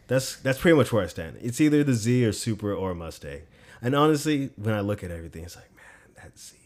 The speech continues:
is very tempting because it's affordable. It's the most affordable out of all of them.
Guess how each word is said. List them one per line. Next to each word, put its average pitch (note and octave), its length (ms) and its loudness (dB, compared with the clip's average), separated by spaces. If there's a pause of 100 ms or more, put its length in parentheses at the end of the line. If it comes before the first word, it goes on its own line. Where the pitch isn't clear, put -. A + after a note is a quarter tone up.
(480)
is - 140 -20 (100)
very F#2 340 -8
tempting E2+ 460 -14
because F2 460 -10 (100)
it's A2 220 -10
affordable. E2 640 -6 (960)
It's G#2 180 -8
the A#2+ 80 -2
most A2 260 -2
affordable F2 560 -8
out D2+ 100 -12
of C2+ 120 -16
all C2 240 -16
of - 80 -20
them. - 100 -20